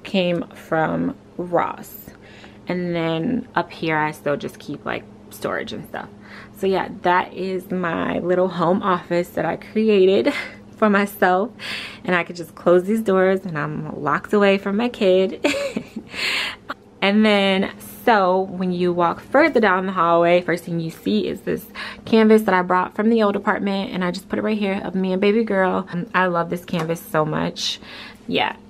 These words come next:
and then you go to the right and it's Riley's room. So this is my baby girl's room. I literally just changed it around again. If you guys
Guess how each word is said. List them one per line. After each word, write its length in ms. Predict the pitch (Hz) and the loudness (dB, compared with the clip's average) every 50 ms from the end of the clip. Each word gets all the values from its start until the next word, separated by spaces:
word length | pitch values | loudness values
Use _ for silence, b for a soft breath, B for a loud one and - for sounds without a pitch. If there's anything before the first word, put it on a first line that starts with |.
| - | -6
and 160 | 185 190 190 196 | -4 -2 0 0
then 180 | 202 196 196 | 0 2 2
you 160 | 190 185 180 | 0 0 0
go 180 | 175 175 170 175 | 0 0 -2 -2
to 140 | 170 - 185 | -2 -4 -4
the 80 | 196 | -4
right 380 | 202 208 196 190 190 202 - - - - - | -2 -2 -2 -2 -2 -2 -6 -12 -18 -18 -12
and 180 | - 165 165 156 | -10 -8 -6 -6
it's 220 | 156 160 - - | -6 -8 -8 -10
Riley's 560 | - 190 156 147 147 147 160 180 208 - - | -6 -4 -4 -2 -2 -4 -4 -6 -8 -10 -8
room. 480 | - 151 151 151 - - 202 240 254 - - - - - - - - - - - - - - - - - - - - - - - - - - - - | -6 -6 -6 -6 -6 -4 -4 -4 -4 -6 -10 -20 -20 -20 -20 -20 -20 -20 -20 -20 -20 -20 -20 -20 -20 -20 -20 -20 -20 -20 -20 -20 -20 -20 -20 -18 -18
So 560 | - - - - 185 175 170 170 175 170 170 | -18 -8 -2 0 2 2 2 2 2 2 0
this 240 | 180 180 185 185 185 | 0 0 -2 -2 -2
is 300 | - 202 233 247 233 - | -4 -4 -4 -4 0 2
my 140 | 247 247 233 | 2 2 4
baby 220 | 240 233 226 240 | 4 2 4 4
girl's 260 | 233 226 226 220 214 | 2 2 2 2 2
room. 180 | 208 202 196 185 | 0 0 2 2
I 140 | - 190 190 | 0 0 0
literally 380 | 190 185 202 220 233 254 240 | 0 0 2 2 2 2 0
just 280 | 185 170 165 180 180 - | 0 2 0 0 0 -2
changed 280 | - 190 185 185 175 | 0 2 2 2 0
it 80 | 180 175 | 2 2
around 360 | 165 165 160 160 156 160 - - | 2 2 4 2 2 0 -2 0
again. 540 | - 190 226 226 214 196 175 170 170 170 - | 2 2 2 2 2 0 0 0 -2 -4 -4
If 180 | - - - | -8 -2 0
you 60 | 175 175 | 2 4
guys 300 | 175 165 165 170 165 | 6 6 6 4 2